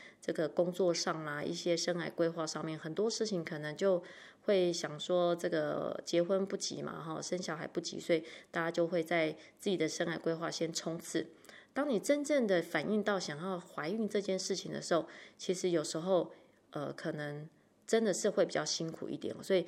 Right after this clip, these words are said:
这件事情就是说，大家，呃，可以的话，呃，接下来以-，以后我可能还会再提一些，呃，例子或者是一些方法哦，教大家怎么样来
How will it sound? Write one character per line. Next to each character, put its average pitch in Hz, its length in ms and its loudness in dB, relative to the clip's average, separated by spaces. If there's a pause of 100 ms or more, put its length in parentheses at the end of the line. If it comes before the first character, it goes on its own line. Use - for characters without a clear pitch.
(200)
这 214 120 2
件 196 120 10
事 196 160 0
情 175 180 0
就 160 200 2
是 160 60 -4
说， 165 120 4
大 180 140 0
家， 170 240 0 (340)
呃， 143 320 -4
可 190 140 6
以 196 100 8
的 160 120 2
话， 160 320 2 (400)
呃， 143 360 -2 (240)
接 214 140 8
下 214 180 4
来 156 160 2
以-， 151 280 -4 (100)
以 160 140 0
后 196 280 6
我 156 140 2
可 151 160 -6
能 151 100 -8
还 156 140 -6
会 170 80 2
再 190 160 4
提 175 180 -6
一 151 160 -2
些， 175 400 6 (380)
呃， 143 260 -4 (100)
例 196 180 2
子 - 200 -4
或 170 160 4
者 156 120 2
是 170 160 -2
一 170 80 2
些 170 180 2
方 170 260 -2
法 170 220 -8
哦， - 60 -12
教 170 160 0
大 165 220 0
家 160 60 -6
怎 151 140 -8
么 165 80 -2
样 190 180 0
来 147 200 -6